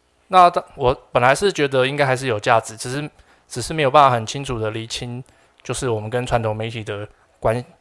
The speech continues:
权力关系到底在哪里。那，但后来我就想出了一个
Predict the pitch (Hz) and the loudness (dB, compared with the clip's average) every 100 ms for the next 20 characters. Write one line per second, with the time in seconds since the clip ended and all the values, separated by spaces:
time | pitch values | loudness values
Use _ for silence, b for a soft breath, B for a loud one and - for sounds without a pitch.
0 | - - 113 127 120 117 113 113 117 104 | -8 -4 -2 -4 -2 -2 -4 -4 -2 -2
1 | 113 107 101 - - b b b - 123 | -6 -8 -8 -12 -16 b b b 0 2
2 | 123 131 143 127 107 117 120 110 107 127 | 4 4 6 8 6 4 0 -2 0 0
3 | 117 117 123 117 113 | 0 -2 -2 -2 -4